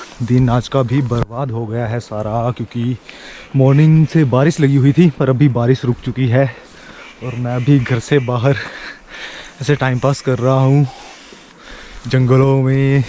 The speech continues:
जंगलों वाली तरफ। तो ये है अपने गांव का जंगल और वो नीचे दिख रहा है गांव। और अभी भी धुंध है काफ़ी ज़्यादा पड़ी हुई। और बाकी आप आसपास अभी क्या ही दिखाऊं आपको कि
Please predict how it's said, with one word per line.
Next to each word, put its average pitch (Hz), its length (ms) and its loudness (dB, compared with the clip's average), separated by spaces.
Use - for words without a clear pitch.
जंगलों 120 400 2
वाली 123 160 0
तरफ। 120 400 -4
तो 127 100 0
ये 120 200 2
है 120 200 0
अपने 120 400 -2
गांव 117 340 0
का 120 240 -2
जंगल 117 420 2
और 110 140 0
वो 120 180 0
नीचे 117 280 -2
दिख 110 180 -4
रहा 117 100 0
है 117 60 0
गांव। 117 260 0
और - 180 -6
अभी 113 280 2
भी 131 260 4
धुंध 123 240 2
है 131 160 0
काफ़ी 113 300 -2
ज़्यादा 107 280 -2
पड़ी 110 200 0
हुई। 123 180 2
और - 640 -12
बाकी 110 400 -2
आप 82 140 -6
आसपास 110 520 -4
अभी 113 180 -2
क्या 107 280 -6
ही 123 200 2
दिखाऊं 123 400 0
आपको 143 240 -6
कि - 720 -6